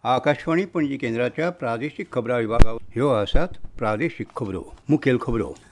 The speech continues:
गोंयांतल्या अडेच लाख बायलां मदीं लखपती जावपाची तांक आसा, अशें मुखेलमंत्र्यांनी म्हळां. गोंयांत सरकारा वतीन विद्यार्थ्यां खातीर वेगवेगळ्या शिक्षणाच्यो संदी उपलब्ध आसात. विद्यार्थ्यांनी त्या येवजणेंचो लाव घेवचो, असो उलो मुखेलमंत्र्यांनी मारला.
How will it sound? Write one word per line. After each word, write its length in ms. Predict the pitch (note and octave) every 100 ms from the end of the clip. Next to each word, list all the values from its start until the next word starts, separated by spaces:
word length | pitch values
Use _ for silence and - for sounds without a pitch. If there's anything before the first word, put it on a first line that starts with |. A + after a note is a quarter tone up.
| _
गोंयांतल्या 500 | C3 C#3+ E3+ F#3 G3+
अडेच 320 | F#3 E3+ F3 F3+
लाख 180 | E3
बायलां 380 | C#3+ C3+ C3+ D3+
मदीं 240 | D3 D3+ F3+
लखपती 580 | B2+ B2+ D#3+ E3 F#3+
जावपाची 560 | E3 C#3+ B2+ D#3 D#3 D3
तांक 240 | D3+ C#3 C#3
आसा, 340 | B2 B2 C#3+
अशें 240 | C#3 A#2+ A#2
मुखेलमंत्र्यांनी 640 | A#2 C3 B2+ G#2+ A2 G2+
म्हळां. 280 | G2 F2+ C#2 -
गोंयांत 420 | C3+ D#3+ E3 F3 F#3+
सरकारा 340 | E3 C#3+ D#3 D#3+
वतीन 300 | E3 E3+ F3+
विद्यार्थ्यां 460 | C#3 C3+ C#3 D#3 D3
खातीर 280 | C#3+ D#3+
वेगवेगळ्या 420 | E3+ D3 D#3 D3+ D3
शिक्षणाच्यो 580 | C3+ - D3+ D#3 F#3 F3
संदी 300 | D3 C#3+ D3
उपलब्ध 420 | C3 C3+ A#2+ A#2+
आसात. 420 | A#2 A2 C3+ F3 - - - -
विद्यार्थ्यांनी 580 | C3 D#3+ E3+ F#3+ G3+ A3
त्या 200 | G3 E3+
येवजणेंचो 640 | D#3+ D3 E3+ F3+ F3 F3+
लाव 260 | D#3+ D3+
घेवचो, 580 | C#3 C3+ D#3 D#3+ G#2+ A#2 -
असो 240 | B2 C3+
उलो 540 | C#3 E3 D3+ A2 G#2 C3+
मुखेलमंत्र्यांनी 640 | B2 D3 D3 A#2+ A#2 A2+
मारला. 320 | A2 G2+ E2